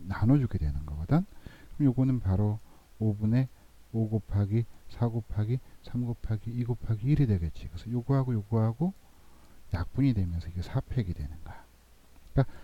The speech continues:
다섯 개를 일렬로 늘어놓으면 오 팩, 원형으로 늘어놓으면 오로 나누기 때문에 사 팩이 된다는 이야기지. 일곱 개를 일렬로 늘어놓으면 칠 팩,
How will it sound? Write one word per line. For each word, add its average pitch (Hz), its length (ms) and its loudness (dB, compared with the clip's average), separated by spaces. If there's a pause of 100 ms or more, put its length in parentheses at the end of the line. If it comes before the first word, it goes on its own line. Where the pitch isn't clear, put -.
(120)
다섯 120 400 6
개를 147 320 8 (360)
일렬로 165 680 12 (320)
늘어놓으면 123 680 6 (180)
오 110 80 4
팩, 78 300 2 (840)
원형으로 151 500 10
늘어놓으면 120 720 6 (420)
오로 127 200 8
나누기 104 380 6
때문에 98 400 0
사 - 280 0
팩이 165 220 6
된다는 82 400 0 (100)
이야기지. - 420 -12 (1000)
일곱 147 320 6
개를 165 320 8
일렬로 139 680 12
늘어놓으면 113 600 6
칠 - 200 8
팩, 82 280 2